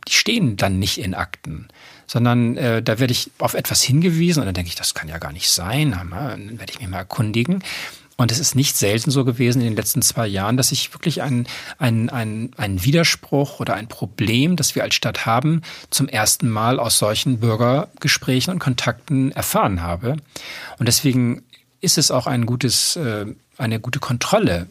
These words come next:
für mich. Also wenn ich mit meinen Haltungen und Informationen mich zweihundert Bürgerinnen und Bürger eines Stadtteils gegenüber sehe und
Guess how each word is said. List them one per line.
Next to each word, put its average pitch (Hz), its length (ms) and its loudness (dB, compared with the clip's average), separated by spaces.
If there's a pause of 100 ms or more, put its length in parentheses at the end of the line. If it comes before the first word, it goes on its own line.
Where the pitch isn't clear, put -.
für - 180 -8
mich. 90 380 -4
Also 101 360 -4
wenn 110 140 -8
ich - 300 -8
mit 147 240 -8
meinen 180 400 2
Haltungen 139 440 2
und 117 80 -2
Informationen 117 1000 0
mich - 420 -8
zweihundert 147 580 2
Bürgerinnen 127 440 4
und 120 140 -2
Bürger 127 240 2
eines 120 180 0
Stadtteils 98 640 -2
gegenüber 135 420 0
sehe 85 380 -2
und - 240 -8